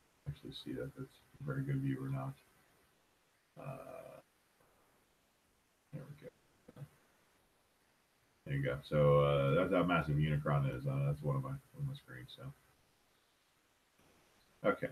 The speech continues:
so let's get back to this. So yeah, Unicron, he's, he's gangster. He's, he, he's huge. Uh, it's gonna be probably one of the biggest, uh, versions of Unicron, 'cause, uh, Unicron, um, he was pretty big when he, when he, uh,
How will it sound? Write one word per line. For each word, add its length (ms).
so 140
let's 100
get 140
back 200
to 60
this. 180
So 180
yeah, 200
Unicron, 640
he's, 220
he's 180
gangster. 540
He's, 200
he, 440
he's 200
huge. 440
Uh, 640
it's 160
gonna 140
be 100
probably 300
one 160
of 120
the 60
biggest, 400
uh, 40
versions 460
of 80
Unicron, 640
'cause, 280
uh, 140
Unicron, 600
um, 260
he 60
was 80
pretty 300
big 260
when 120
he, 160
when 140
he, 60
uh, 200